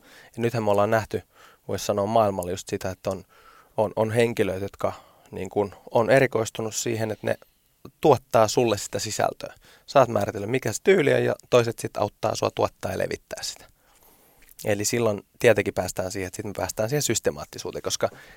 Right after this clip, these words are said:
se on nyt tärkeää, että jos me mietitään sitä, että sä oot jatkuvasti ihmisten mielessä tai, eh, et ihmiset tietää, että sinun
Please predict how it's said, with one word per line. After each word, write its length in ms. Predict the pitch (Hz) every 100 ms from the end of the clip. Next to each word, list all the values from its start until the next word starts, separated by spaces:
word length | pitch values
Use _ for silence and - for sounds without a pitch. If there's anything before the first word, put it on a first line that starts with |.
| -
se 120 | -
on 100 | 165
nyt 100 | 135 -
tärkeää, 420 | 120 113 90 87
että 220 | - - -
jos 160 | 101 -
me 60 |
mietitään 460 | 107 107 - 95 92
sitä, 240 | 107 98
että 240 | 73 _ - - - - -
sä 120 | 113
oot 100 | 101
jatkuvasti 800 | 123 - - 95 95 - - 87 _ _ - _ _ _ _ -
ihmisten 500 | 120 107 98 - 101
mielessä 640 | 101 113 101 - - -
tai, 320 | - 95 95 - _ _
eh, 140 | 101 87
et 200 | - 90 _
ihmiset 320 | - 117 113 -
tietää, 360 | - 139 101 87
että 140 | 90 -
sinun 320 | 110 107